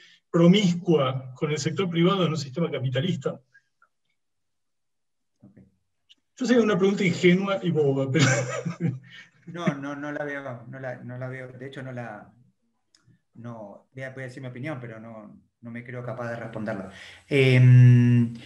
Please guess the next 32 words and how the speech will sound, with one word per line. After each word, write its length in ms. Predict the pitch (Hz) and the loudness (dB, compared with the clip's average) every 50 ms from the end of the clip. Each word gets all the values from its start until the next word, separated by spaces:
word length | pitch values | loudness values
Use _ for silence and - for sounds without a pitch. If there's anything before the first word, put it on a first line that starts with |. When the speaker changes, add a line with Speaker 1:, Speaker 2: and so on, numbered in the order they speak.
| - - _ | -20 -14 _
Speaker 2:
respecto 460 | - 143 135 - 156 156 180 160 156 - | 0 2 2 2 4 4 4 2 4 4
al 140 | 147 139 | 2 2
proyecto 320 | 127 135 127 147 139 - 165 | 4 4 2 0 0 2 2
Manhattan, 460 | 147 143 131 139 156 147 165 151 127 | 2 4 4 4 4 4 4 2 2
sí, 180 | 123 160 151 131 | 2 0 0 0
cla-, 140 | 131 143 | 0 0
está, 340 | - - 127 123 - 143 131 | 0 -2 -2 -2 0 0 0
está 160 | 120 123 127 | 0 0 0
mencionado, 840 | 131 127 127 123 139 135 151 156 143 139 131 131 139 135 - - _ _ | 0 2 2 2 2 2 4 4 4 2 2 -2 -4 -6 -10 -16 _ _
eh, 720 | - 127 117 113 110 107 104 104 104 104 98 101 113 117 - | -8 -6 -6 -6 -6 -8 -8 -8 -10 -10 -12 -14 -16 -14 -8
no 120 | 120 123 | -4 -2
lo 100 | 127 123 | -2 -2
pude, 340 | 123 127 127 127 127 123 120 | -2 -4 -4 -4 -2 -4 -2
no 120 | 120 127 | -2 -2
lo 80 | 131 127 | -4 -2
pude 280 | 135 143 131 127 123 123 | -2 -2 -2 -2 -2 -4
mencionar 360 | 123 120 - 127 131 135 139 | -6 -6 -6 -4 -4 -2 -4
en 60 | 127 | -4
resumen, 380 | 127 123 160 156 156 151 139 - _ _ _ _ - - _ _ _ - | -6 -6 -4 -2 -4 -4 -4 -8 _ _ _ _ -20 -20 _ _ _ -8
y 80 | 131 | -4
la 80 | 123 127 | -2 -2
estructuración 760 | 127 123 135 131 - 143 120 123 120 123 - 170 165 160 143 | -2 -2 -6 -8 -8 -6 -4 -4 -4 -4 -2 -2 -2 0 0
de 60 | 131 | -2
esta 160 | 123 123 123 | -4 -4 -6
Big 180 | 123 131 131 - | -6 -6 -8 -8
Science 580 | - - 139 135 139 139 139 135 135 135 - _ _ _ _ _ _ _ _ _ _ _ _ | -8 -6 -4 -2 -2 -2 -4 -6 -8 -12 -18 _ _ _ _ _ _ _ _ _ _ _ _
y 180 | 117 113 117 | -18 -16 -14
esta 420 | 113 110 _ - 117 110 110 107 - | -16 -14 _ -8 -6 -6 -6 -6 -8
tecnociencia 680 | - 110 110 113 110 - - 135 127 123 123 123 123 | -12 -16 -16 -16 -18 -16 -12 -8 -8 -6 -6 -6 -8
posterior, 720 | 120 113 110 - 127 120 123 131 139 147 147 151 - - _ _ _ _ _ _ _ | -8 -10 -12 -12 -10 -6 -4 -4 -4 -4 -6 -8 -12 -18 _ _ _ _ _ _ _
que 100 | - 156 | -10 -10
encuentra, 800 | 147 139 208 208 202 196 208 185 170 160 143 123 - - _ | -6 -4 -2 -2 0 0 2 2 2 2 0 -2 -6 -14 _